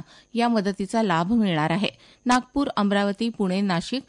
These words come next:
आणि कोकण प्रशासकीय विभागातले हे शेतकरी आहेत. या जिल्ह्यांमधल्या सत्तावीस लाख एकोणसाठ हजार हेक्टरपेक्षा अधिक शेतीचं नुकसान झाल्यापोटी ही भरपाई दिली जाणार आहे. यंदाच्या खरीप हंगामात झालेल्या नुकसानीपोटी आतापर्यंत एकूण साडेसात हजार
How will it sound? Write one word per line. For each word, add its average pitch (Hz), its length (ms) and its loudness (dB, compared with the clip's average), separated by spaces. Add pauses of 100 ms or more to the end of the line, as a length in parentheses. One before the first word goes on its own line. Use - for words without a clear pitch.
(200)
आणि 240 160 2
कोकण 240 380 0
प्रशासकीय 214 680 -2
विभागातले 190 560 0
हे 220 180 2
शेतकरी 170 420 -2
आहेत. 170 260 0 (360)
या 226 80 2
जिल्ह्यांमधल्या 220 720 0 (260)
सत्तावीस 262 540 -2
लाख 247 120 0 (140)
एकोणसाठ 226 480 -2
हजार 196 240 -2
हेक्टरपेक्षा 196 680 -4
अधिक 190 260 0
शेतीचं 202 460 -4
नुकसान 196 360 -2
झाल्यापोटी 180 640 -2 (360)
ही 262 160 0
भरपाई 202 420 -2
दिली 196 260 0
जाणार 160 300 0
आहे. 175 200 -2 (380)
यंदाच्या 269 480 2
खरीप 254 300 -4
हंगामात 226 460 0
झालेल्या 208 340 0
नुकसानीपोटी 208 720 -2 (280)
आतापर्यंत 233 580 -2 (120)
एकूण 220 260 -2
साडेसात 214 580 -2
हजार 214 260 -2